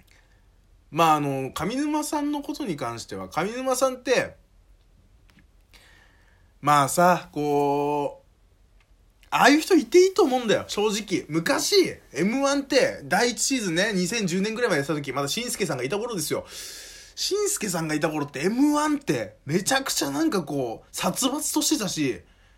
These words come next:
理不尽であったと思うんですよね。めちゃくちゃ会場受けてるけど、技術点とか、なんかその、な-、なんて言えばいいかな、その、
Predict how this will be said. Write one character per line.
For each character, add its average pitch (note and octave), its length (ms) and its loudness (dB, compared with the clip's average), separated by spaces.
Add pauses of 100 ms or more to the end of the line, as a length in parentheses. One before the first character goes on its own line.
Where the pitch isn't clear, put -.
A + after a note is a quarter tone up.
(500)
理 F3+ 200 0
不 - 160 -4 (160)
尽 E4+ 100 4
で G3 80 0
あ F3+ 60 0
っ E3 40 -8
た E3 100 -4
と E3 80 2
思 D#3 80 2
う D#3 40 2
ん - 40 -2
で C#3 40 -4
す C3 60 -6
よ A2 40 -6
ね。 A2+ 220 -10 (1040)
め F3+ 200 0
ち D4 100 0
ゃ C#4+ 60 0
く - 120 -8
ち - 140 -2
ゃ C#4 60 -4
会 C#4 260 4
場 D4 180 4
受 D4 140 0
け C#4 60 -6
て A3 100 0
る F3+ 80 2
け D3+ 140 0
ど、 C#3 140 0
技 D3+ 160 -2
術 C4+ 300 -2
点 F3 220 -2
と C3+ 100 -8
か、 A2+ 260 -2
な C3 100 -6
ん - 20 -6
か B2 60 -8
そ D3+ 100 -8
の、 C#3 100 -4
な-、 C#3+ 360 -2
な A3 120 2
ん B3 80 -2
て F#3+ 80 2
言 - 20 6
え - 20 2
ば D3+ 60 0
い - 20 2
い C#3 40 -6
か C3+ 60 0
な、 C3 100 -2
そ C#3+ 100 -6
の、 B2+ 120 -8